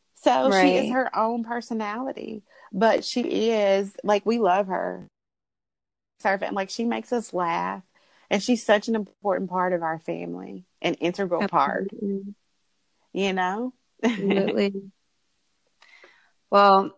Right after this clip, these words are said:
Speaker 2: you should be very proud of yourself. I think you're doing an amazing job, and you're so inspiring, and your story is so inspiring, and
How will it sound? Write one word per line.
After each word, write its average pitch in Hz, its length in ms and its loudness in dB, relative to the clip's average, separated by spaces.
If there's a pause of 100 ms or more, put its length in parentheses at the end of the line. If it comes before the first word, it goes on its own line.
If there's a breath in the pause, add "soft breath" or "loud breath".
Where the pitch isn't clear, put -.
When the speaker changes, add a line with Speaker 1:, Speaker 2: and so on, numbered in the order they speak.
Speaker 2:
you 214 120 2
should 220 180 -2
be 247 140 6
very 185 420 6
proud 180 320 0
of 180 100 0
yourself. 180 380 0
I 190 100 2
think 185 260 -2
you're 185 120 0
doing 175 340 4
an 175 80 2
amazing 175 600 2
job, 170 420 6
and 175 200 2
you're 170 120 4
so 185 720 6
inspiring, 170 960 4
and 165 100 2
your 175 140 0
story 175 500 2
is 170 160 -4
so 175 200 2
inspiring, - 800 -2
and 196 240 -6